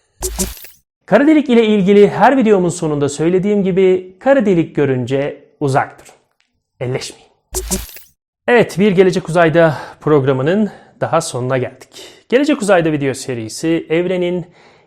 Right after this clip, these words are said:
ilginç ve temel olaylarını size aktarmayı amaçlar. Umuyorum ki Gelecek Uzayda serisi uzunca bir süre devam edecek.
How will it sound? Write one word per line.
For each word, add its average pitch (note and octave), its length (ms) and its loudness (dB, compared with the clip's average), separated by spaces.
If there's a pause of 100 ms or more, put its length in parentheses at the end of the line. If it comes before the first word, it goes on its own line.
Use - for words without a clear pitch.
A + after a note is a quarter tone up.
(140)
ilginç F3+ 680 0
ve G#2+ 180 -12 (100)
temel D3+ 340 -6
olaylarını A2 840 -6 (340)
size D3 380 -4
aktarmayı C#3 760 -2 (340)
amaçlar. - 760 -16
Umuyorum D#3+ 420 0
ki G3 280 -2
Gelecek C3+ 360 -2
Uzayda A2+ 340 -10
serisi D3+ 680 -6 (280)
uzunca G3 600 0
bir C3 80 -2
süre G3 320 -2
devam A2 360 -4
edecek. - 360 -20